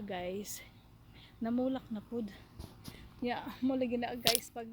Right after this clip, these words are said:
pagtingtugnaw nako, wale.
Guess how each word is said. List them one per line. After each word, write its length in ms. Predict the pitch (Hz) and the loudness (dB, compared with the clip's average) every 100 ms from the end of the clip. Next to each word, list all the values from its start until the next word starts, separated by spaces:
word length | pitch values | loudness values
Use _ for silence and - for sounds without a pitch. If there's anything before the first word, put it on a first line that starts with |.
| - - - - - - - - - - | -12 -20 -20 -20 -20 -20 -20 -20 -6 -2
pagtingtugnaw 1040 | 233 254 254 247 247 233 233 208 208 214 202 - 226 | 0 2 2 4 4 4 2 2 2 0 -2 -6 -6
nako, 480 | 208 202 - 208 208 - - | -6 -6 -8 -8 -10 -16 -10
wale. 480 | 214 202 202 214 | -4 -4 -4 -6